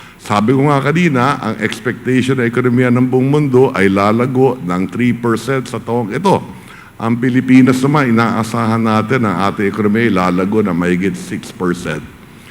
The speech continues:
Nabanggit ko rin kanina na ang inflation rate sa buong mundo ngayon, mahigit four to four point five percent. Ang Pilipinas ngayon, etong May, I was about one point four to almost two percent maximum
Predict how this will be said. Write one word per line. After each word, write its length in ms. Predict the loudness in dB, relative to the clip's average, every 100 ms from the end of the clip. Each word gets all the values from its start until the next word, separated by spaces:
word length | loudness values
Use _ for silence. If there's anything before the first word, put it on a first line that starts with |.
| -20 -20 -4
Nabanggit 480 | 0 2 2 2 0
ko 80 | 0
rin 160 | 0
kanina 480 | 0 2 2 2 0
na 240 | -2 0 0
ang 80 |
inflation 640 | 0 -2 2 2 2 0 2
rate 320 | 0 0 -4
sa 80 | -4
buong 240 | -2 0
mundo 320 | 2 0 0
ngayon, 320 | 0 0 0 -2 -10 -18 -20 -18
mahigit 560 | -6 0 2 2 0 -2
four 320 | -2 0 0
to 160 | -2 -4
four 320 | 0 0 -2
point 320 | 0 0 0
five 320 | -2 -2 -2
percent. 400 | -2 -4 -2 -6 -6
Ang 160 | -8 -6
Pilipinas 640 | -6 -4 -2 -2 -2 -6
ngayon, 400 | -4 -2 0 -2 -6 -14 -20 -20 -20 -8 -6
etong 240 | 0 4
May, 480 | 6 6 4 2 0
I 160 | -4
was 240 | -4 -4 -4
about 320 | -2 -2 -4 -8 -8
one 240 | -4 -4 -2
point 240 | -2 -4
four 320 | -4 -4 -4 -4
to 80 | -4 -2 -4 -4 -8 -12 -8
almost 400 | -4 -2 -4 -4
two 160 | -4
percent 400 | -4 -6 -6 -6
maximum 640 | -8 -8 -8 -6 -4 -6